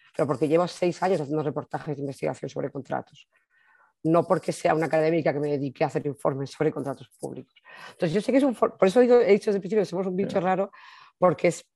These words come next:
Speaker 1: es un modelo que en España no existe. O sea, en otros países sí, en Latinoamérica hay un montón de redacciones non-profit que colaboran con,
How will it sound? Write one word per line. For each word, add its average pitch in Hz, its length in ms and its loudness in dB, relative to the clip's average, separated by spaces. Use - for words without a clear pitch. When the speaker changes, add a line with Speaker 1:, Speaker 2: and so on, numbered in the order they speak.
Speaker 1:
es 175 160 2
un 226 100 2
modelo 220 320 4
que 208 80 -2
en 170 140 0
España 175 440 0
no 196 120 2
existe. 214 500 -6
O - 240 -20
sea, 151 140 2
en 160 80 4
otros 214 160 4
países 196 260 0
sí, - 160 0
en 185 60 6
Latinoamérica 156 440 0
hay 208 80 2
un 180 80 -2
montón 156 380 -2
de 147 80 -2
redacciones 143 480 -4
non-profit 147 480 -4
que - 80 -12
colaboran 143 460 -2
con, 147 200 -14